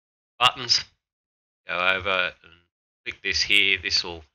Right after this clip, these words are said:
just to show you, get rid of that for a start. We'll just say over here, click this. This is your pad. That'll bring up the pad. This is where you configure all the fun.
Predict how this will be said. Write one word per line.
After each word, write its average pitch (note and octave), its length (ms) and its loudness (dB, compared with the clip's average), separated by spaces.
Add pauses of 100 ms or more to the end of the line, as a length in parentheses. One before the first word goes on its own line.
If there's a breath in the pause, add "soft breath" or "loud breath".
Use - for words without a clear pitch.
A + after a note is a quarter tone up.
just - 160 -18
to - 80 -20
show F2+ 260 -6
you, F#2+ 180 -2 (120)
get E2 160 -14
rid D#2+ 160 -12
of D#2+ 80 -16
that E2+ 160 -6
for - 200 -20
a - 60 -20
start. F#2 420 -2
We'll D#2+ 120 -20
just - 200 -12
say E2 280 -4
over E2+ 160 -10
here, G#2 380 2 (680 loud breath)
click - 200 -20
this. E2+ 340 -4
This E2+ 160 -10
is D#2+ 100 -8
your D#2+ 100 -8
pad. F2+ 420 -4 (1500)
That'll F#2 160 -6
bring F2 200 -2
up F#2 160 2
the F#2+ 80 -16
pad. G#2+ 400 2 (160)
This G#2+ 140 -6
is G2 140 -6
where G2+ 100 4
you F#2+ 160 4
configure F#2 500 -6
all F2+ 140 -8
the - 80 -18
fun. F2 420 -4